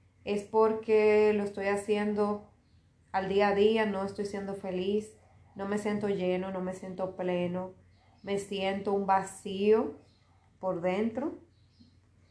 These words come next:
un vacío existencial, un vacío emocional, una carencia.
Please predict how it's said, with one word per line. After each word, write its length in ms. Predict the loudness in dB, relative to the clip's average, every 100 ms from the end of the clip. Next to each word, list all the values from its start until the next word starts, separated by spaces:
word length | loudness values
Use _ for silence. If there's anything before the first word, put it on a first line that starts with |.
| _ -12
un 120 | 0
vacío 300 | 2 2 -2
existencial, 840 | 0 -2 0 -4 -2 4 6 6
un 100 | 2
vacío 360 | -2 -2 -2 0
emocional, 960 | -2 -4 -6 -4 -2 -2 -2 -2 -6 -6
una 240 | -8 -6
carencia. 920 | -2 -2 -2 -4 -6 -6 -2 -2 -4